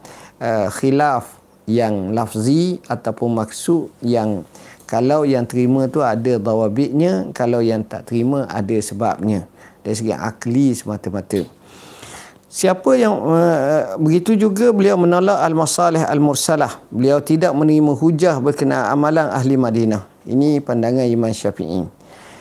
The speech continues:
Di sana ada menyebut berkenaan kawaid mazhab Syafi'i. Masalah-masalah cabangan ini menarik, tuan-tuan. Seingatan saya dulu saya pernah dengar sebahagian daripada tokoh-tokoh mazhab Maliki, kenapa dia menghujahkan amal ahli Madinah?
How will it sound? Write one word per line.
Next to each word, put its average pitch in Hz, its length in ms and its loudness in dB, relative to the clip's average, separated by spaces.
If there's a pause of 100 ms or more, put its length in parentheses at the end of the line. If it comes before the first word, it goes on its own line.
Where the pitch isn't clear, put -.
(200)
Di 120 80 0
sana 151 400 2
ada 139 240 0
menyebut 139 480 2
berkenaan 127 400 -2
kawaid 123 560 0
mazhab 110 400 -2
Syafi'i. 90 320 -6
Masalah-masalah 135 800 -4
cabangan 135 560 -2
ini 123 240 0
menarik, 131 560 0
tuan-tuan. 131 640 -6 (400)
Seingatan 117 640 -6
saya 127 320 -2
dulu 135 320 -4
saya 123 160 -6
pernah 110 240 -6
dengar 120 400 -2 (400)
sebahagian 120 560 -2
daripada 127 240 -2 (160)
tokoh-tokoh 131 640 -4
mazhab 113 400 -2
Maliki, 107 800 -4 (320)
kenapa 131 480 0
dia 123 160 2
menghujahkan 120 880 -2
amal 127 400 0
ahli 110 320 -2
Madinah? 110 480 -2